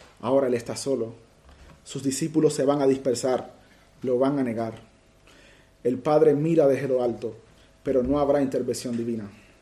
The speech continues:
Esta vez no va a intervenir. El Hijo no pone resistencia, va solo, en silencio. El más valiente de los hombres va camino a la cruz.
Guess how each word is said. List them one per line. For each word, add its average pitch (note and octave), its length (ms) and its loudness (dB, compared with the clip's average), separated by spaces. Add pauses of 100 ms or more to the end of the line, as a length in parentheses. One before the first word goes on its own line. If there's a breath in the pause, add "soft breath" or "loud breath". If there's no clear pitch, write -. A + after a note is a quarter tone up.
(180)
Esta C3+ 260 -4
vez C3+ 220 0
no C#3 120 -4
va B2 80 0
a B2 40 -2
intervenir. A2 500 -6 (1300 loud breath)
El C3 180 2
Hijo D3 240 2
no C#3+ 200 0
pone D3+ 200 4
resistencia, B2 680 -4 (640)
va C#3+ 100 4
solo, C3+ 520 2
en C3 100 -4
silencio. B2+ 480 -2 (1200 soft breath)
El A#2+ 120 -4
más C3+ 220 -2
valiente C3 380 2
de B2+ 120 4
los A#2 180 0
hombres A2+ 420 -6 (160)
va C3+ 100 0
camino B2+ 340 0
a G#2 40 -4
la G2+ 100 -4
cruz. G#2+ 320 -12